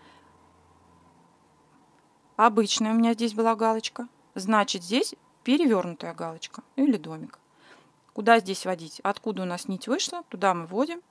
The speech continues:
подхватываем две стенки». Вот она получается, перевернутая галочка. И я соединяю. Вот видите, у нас дорожка соединилась. Теперь здесь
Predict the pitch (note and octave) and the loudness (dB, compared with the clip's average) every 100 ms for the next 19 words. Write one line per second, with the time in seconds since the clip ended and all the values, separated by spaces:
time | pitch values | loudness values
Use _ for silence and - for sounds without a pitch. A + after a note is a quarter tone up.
0 | - G3 - F#3+ F3 - E3 D#3+ - _ | -4 -4 -2 -4 -4 -6 -12 -12 -18 _
1 | _ _ - F3 F#3 F3 - F3+ E3+ - | _ _ -16 -8 -6 -8 -8 -8 -8 -6
2 | C4+ - _ _ _ G3 G3 G3 E3+ D#3+ | -8 -8 _ _ _ -6 -6 -4 -10 -10
3 | E3+ E3+ F3 - - - A3+ A3 F#3+ F3 | -8 -8 -8 -10 -14 -2 0 2 0 -6
4 | E3 - - - _ _ - F#3 F3+ F3 | -8 -12 -14 -16 _ _ -10 -4 -2 -4
5 | - B3+ - _ _ _ _ _ _ _ | -6 -6 -8 _ _ _ _ _ _ _
6 | _ _ _ _ _ _ _ _ _ _ | _ _ _ _ _ _ _ _ _ _
7 | A#3+ C4+ F#3+ - - F#3 F3+ D#3 D3+ D3+ | -4 -2 -2 -6 -8 -10 -12 -12 -16 -20
8 | _ _ - E3+ A3 D4 C#4+ F3+ E3+ D#3+ | _ _ -14 -10 -6 -4 -4 -8 -10 -10
9 | - F3+ B3+ E4+ F#4 - _ _ - - | -6 -2 -2 -2 -8 -14 _ _ -12 -6
10 | A#3+ G3+ E3 D#3 - - _ _ _ _ | -4 -4 -8 -10 -16 -20 _ _ _ _
11 | _ _ _ _ _ _ _ - D4+ D#4 | _ _ _ _ _ _ _ -2 -2 0
12 | G#3 F#3+ - | -2 -2 -6